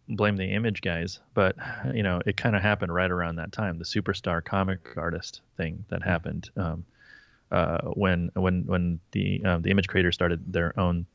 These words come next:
Speaker 1: thing.
Speaker 2: Mm-hmm.
Speaker 1: I, I loved the fact that they did that at the time. I was, like, so into it, you know? I was super, uh, I was super into the whole Superstar comic artist at the time.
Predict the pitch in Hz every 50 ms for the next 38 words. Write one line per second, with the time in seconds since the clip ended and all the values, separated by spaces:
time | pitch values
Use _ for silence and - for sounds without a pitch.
0 | _ - 95 101 127 156 - _ - - - - 101 107 113 113 120 117 113 110
1 | 110 135 143 117 101 92 - - 95 92 92 - - - 82 80 - 107 113 117
2 | - 85 82 80 85 87 - 90 - - 104 107 95 82 80 78 - - 80 -
3 | - - 101 95 90 85 85 92 95 95 - - - 104 98 101 104 - 107 101
4 | 101 104 104 - _ _ _ _ - 101 98 - - 127 123 123 117 107 101 90
5 | 82 - - _ _ _ _ _ _ _ _ _ _ _ - - 95 87 82 78
6 | - - _ - - 113 113 107 - - 170 170 139 117 110 113 113 - 107 87
7 | 87 87 87 90 90 90 90 85 85 80 80 82 - - - - - - - _
8 | - - - - 107 - 98 - - 92 85 85 - - 98 87 85 85 - -
9 | 82 80 82 82 - - 92 87 - - - 95 82 78 78 - 87